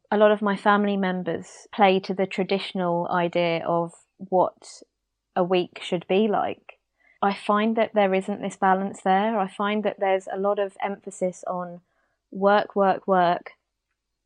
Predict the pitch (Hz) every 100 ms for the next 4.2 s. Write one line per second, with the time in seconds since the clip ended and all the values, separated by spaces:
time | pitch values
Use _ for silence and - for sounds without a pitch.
0 | _ - 196 196 190 185 175 180 180 _
1 | _ _ _ _ _ _ _ - 196 -
2 | 196 185 196 175 175 - - _ _ _
3 | _ - 190 190 - 185 185 175 175 170
4 | -